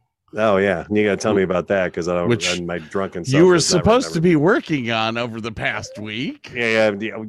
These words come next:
Speaker 1: Oh, yeah. Well, is it up on our Google Drive? No, I have no clue.
Speaker 2: <sighs>
Speaker 1: There's, we've talked about so many things when we're drunk that we should do, and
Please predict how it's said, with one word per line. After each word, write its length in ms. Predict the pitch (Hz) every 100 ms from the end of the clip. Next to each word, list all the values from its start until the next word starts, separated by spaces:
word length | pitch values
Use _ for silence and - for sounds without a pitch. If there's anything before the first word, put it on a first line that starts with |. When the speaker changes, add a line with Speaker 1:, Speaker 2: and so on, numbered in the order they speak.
| 104
Speaker 1:
Oh, 140 | 113 104
yeah. 200 | 131 95
Well, 340 | 90 95 92 _ - 110
is 220 | 117 113 104
it 80 |
up 180 | 104 107
on 160 | 110 101
our 400 | 98 95 92 98 - _ _ _ -
Google 200 | 117 117
Drive? 380 | 117 117 131 -
No, 380 | 98 92 90 104
I 140 | 110 110
have 140 | 101
no 160 | 90 85
clue. 320 | 87 85 90 _ _ _ _ _ _ _ _ _ _ _ _ _ _ _ _ -
Speaker 2:
<sighs> 760 | 107 98 73 - 120 - - -
Speaker 1:
There's, 200 | 120 135
we've 200 | 151 175
talked 180 | 151
about 160 | 135 117
so 140 | 123
many 160 | 120 110
things 260 | 123 117 107
when 140 | 101
we're 100 | 95
drunk 360 | 82 90 110 104
that 100 | 92
we 140 | 92
should 340 | - 120 120
do, 300 | 92 92 92
and 300 | 90 87 85